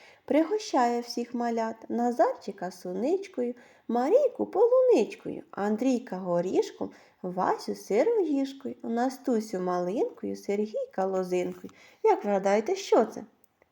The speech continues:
Так, це ліс. Ви знаєте, коли я була маленькою, то часто з батьками ходила з друзями в ліс. Ліс гарний в кожну пору року.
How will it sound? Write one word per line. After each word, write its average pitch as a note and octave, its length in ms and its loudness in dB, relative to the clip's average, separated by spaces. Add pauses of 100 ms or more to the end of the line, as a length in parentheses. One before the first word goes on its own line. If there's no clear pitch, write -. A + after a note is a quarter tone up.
(420)
Так, F4 380 0
це F#4+ 160 4 (160)
ліс. F#3+ 320 -4 (1080)
Ви A3+ 120 2
знаєте, A#3+ 460 -2
коли A3+ 260 2
я A#3+ 120 4
була A3 240 -2
маленькою, A3 720 -2 (1000)
то A#3 140 0
часто A#3+ 400 -2
з B3+ 40 -2
батьками A3 680 -2 (120)
ходила A3 580 0
з G3+ 40 -4
друзями A3+ 540 -2 (360)
в A3 80 -6
ліс. B3+ 480 -2 (500)
Ліс A3 220 -2
гарний B3+ 480 0
в G4+ 80 -4
кожну C#4 400 0
пору A#3 380 -2
року. F#3+ 420 -4